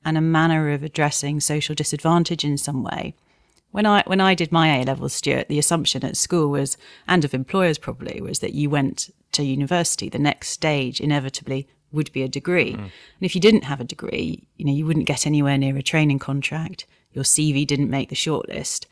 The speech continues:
Speaker 1: So almost the professions became a bit skewed back then. And it felt very stratified as, um, as an area of work,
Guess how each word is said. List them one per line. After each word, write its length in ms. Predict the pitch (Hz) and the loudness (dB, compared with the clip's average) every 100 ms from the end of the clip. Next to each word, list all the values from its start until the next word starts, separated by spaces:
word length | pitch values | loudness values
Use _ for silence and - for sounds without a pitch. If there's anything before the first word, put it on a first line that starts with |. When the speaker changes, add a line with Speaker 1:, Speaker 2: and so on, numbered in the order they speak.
| _ _ _ | _ _ _
Speaker 1:
So 220 | - 180 | 0 4
almost 380 | 196 180 139 - | 6 6 6 0
the 80 | - | -6
professions 580 | 151 170 156 151 151 - | -4 0 0 0 -4 -8
became 340 | - 156 151 | -4 0 2
a 60 | 135 | 0
bit 220 | 135 - | -4 -2
skewed 600 | - - 208 190 156 - | -2 0 0 2 0 -4
back 300 | 151 - - | -6 -6 -8
then. 340 | 131 - - - _ _ _ - | -8 -6 -8 -10 _ _ _ -4
And 100 | 180 | -4
it 120 | - | -2
felt 400 | - 202 175 - - | 2 2 2 -4 -16
very 420 | 165 180 175 165 | -2 2 4 4
stratified 920 | 170 - 160 - 180 190 190 202 208 - _ | 0 -2 -2 -4 -6 -4 -4 -6 -8 -14 _
as, 480 | 170 165 160 - - | -2 0 0 -2 -4
um, 440 | - 165 160 160 - | -4 -4 -2 -4 -2
as 140 | 165 | -2
an 80 | 156 | 2
area 240 | 160 156 156 | 4 4 2
of 140 | 147 | 0
work, 340 | 160 175 - | 0 0 -4